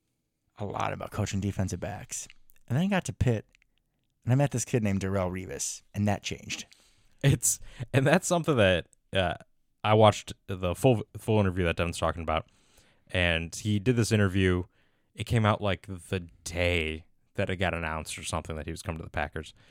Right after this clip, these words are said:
Speaker 2: And it was an interview of him still as the head coach at Boston College, which we'll get to, answering questions, right, about Boston College, which was kinda, like, awkward to look back on a little bit. But he brought up the N F L a ton. And he, one thing I really liked is he brought up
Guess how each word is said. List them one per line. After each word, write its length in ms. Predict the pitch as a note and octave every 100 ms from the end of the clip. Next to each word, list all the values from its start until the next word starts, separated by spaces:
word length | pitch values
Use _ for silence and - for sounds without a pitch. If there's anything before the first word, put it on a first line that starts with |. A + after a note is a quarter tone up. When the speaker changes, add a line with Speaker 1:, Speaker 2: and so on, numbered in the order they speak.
| _ _ _ _ -
Speaker 2:
And 120 | F#2
it 120 | F#2
was 640 | F#2 F2+ F2+ E2+ F2 - - _
an 80 | G#2
interview 420 | A2 A2+ G#2 G#2 G2+
of 240 | G2 F#2
him 300 | G2 F#2 F2
still 300 | - A2+ -
as 360 | E2+ E2+ F2+ -
the 340 | F2 E2+ D#2+ F#2 G2+ _ -
head 160 | G2
coach 320 | - F2 -
at 160 | E2+ D#2+
Boston 300 | E2+ E2 F2
College, 280 | D#2+ D#2+ -
which 120 | D#2+
we'll 80 | F2
get 180 | - -
to, 160 | E2+ F2+ _ _ _ _ _ _ _ _ _ _ _ _ _ _ _ -
answering 380 | A#2 A#2 A2+ G2+
questions, 580 | G#2 F#2+ - C#3+ - _ _
right, 180 | F#2 G2
about 340 | G2+ F2 F#2 -
Boston 340 | F#2+ G2 A2
College, 380 | G2 G#2 A#2 -
which 120 | F2
was 120 | E2+
kinda, 180 | - F#2+
like, 180 | F2 E2 -
awkward 360 | - G2+ - A2
to 80 | G#2
look 180 | G2 -
back 220 | F2 G#2+
on 80 | G#2+
a 80 |
little 140 | A2 G#2+
bit. 180 | B2 A2
But 80 |
he 40 | G2+
brought 200 | A#2+ C#3
up 80 | -
the 100 | A2
N 60 |
F 100 | G#2
L 140 | G2 E2
a 40 |
ton. 360 | - F#2+ B2+ - _ - _ -
And 80 | F#2+
he, 80 | F2 _ _ -
one 180 | G#2+ C3+
thing 160 | G#2
I 40 | F#2+
really 240 | F2+ E2+
liked 300 | E2 E2 E2
is 80 | F2+
he 80 | F#2+
brought 320 | D#2+ F#2 G2
up 260 | F#2 F2